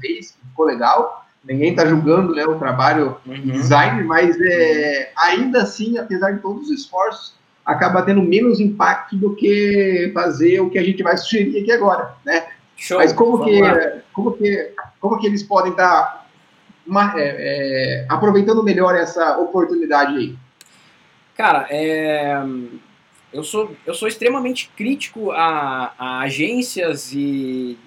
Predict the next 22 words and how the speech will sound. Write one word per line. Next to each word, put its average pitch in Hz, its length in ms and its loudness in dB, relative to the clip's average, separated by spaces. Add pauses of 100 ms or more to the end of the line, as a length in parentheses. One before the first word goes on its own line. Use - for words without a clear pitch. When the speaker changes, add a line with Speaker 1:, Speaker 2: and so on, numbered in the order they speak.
Speaker 2:
e 127 80 -12
designers 156 1040 -4
e 135 200 -6
social - 400 -8
medias 156 720 -4
e 143 360 -10 (100)
todas 208 260 -8
essas 180 440 -6 (340)
profissões 190 480 -6
que - 80 -14
surgiram 175 440 -6
aí 180 180 -6
em 160 60 -12
torno 180 300 -6
da, 139 220 -2
da 143 120 -6
internet, 151 640 -8
né, 170 140 -8
cara? 143 340 -6 (520)
É, 143 960 0 (200)
e 147 140 -8
eu, 151 240 -2